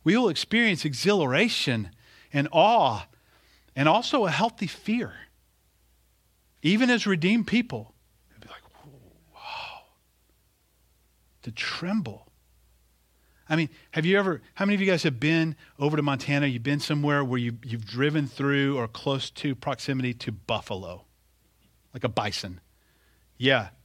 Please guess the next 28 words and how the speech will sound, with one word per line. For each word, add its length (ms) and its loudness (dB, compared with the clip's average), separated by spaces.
yeah, 80 -4
yeah, 200 0
yeah. 40 0
It's 140 -4
one 100 2
thing 160 0
to 80 2
watch 240 0
that 100 2
on 100 0
the 40 -4
T 180 -6
V 120 -4
and 80 -4
go, 80 -4
"That's 200 -10
a 80 -10
big 300 -8
animal." 480 -4
It's 120 -14
another 280 -2
thing 180 -2
to 60 -2
be 80 -6
parked 480 -2
next 280 -6
to 100 -12
one. 280 -12